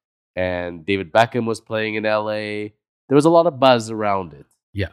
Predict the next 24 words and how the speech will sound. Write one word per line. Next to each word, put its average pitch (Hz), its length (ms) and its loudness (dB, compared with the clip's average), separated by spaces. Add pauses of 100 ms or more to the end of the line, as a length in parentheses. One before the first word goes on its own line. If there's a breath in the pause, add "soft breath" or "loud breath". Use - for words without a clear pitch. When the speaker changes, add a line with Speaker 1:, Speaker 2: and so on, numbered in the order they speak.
(200)
Speaker 1:
You 92 80 -12
know, 98 200 0
and 107 200 -4
if 107 40 -14
there's 117 180 -6
one 160 140 4
thing 196 120 0
I 180 80 0
could 156 100 -6
say 143 100 -4
about 120 220 -4
soccer, 110 520 -2
being 101 200 -6
a - 20 -4
North 101 280 -2
American 95 920 -10 (160)
soccer 101 400 0
observer, 82 520 -6
and 82 100 -12
I'm 85 60 -6
not 95 60 -8
gonna 92 120 -12
say 95 140 -14
soccer 90 360 -4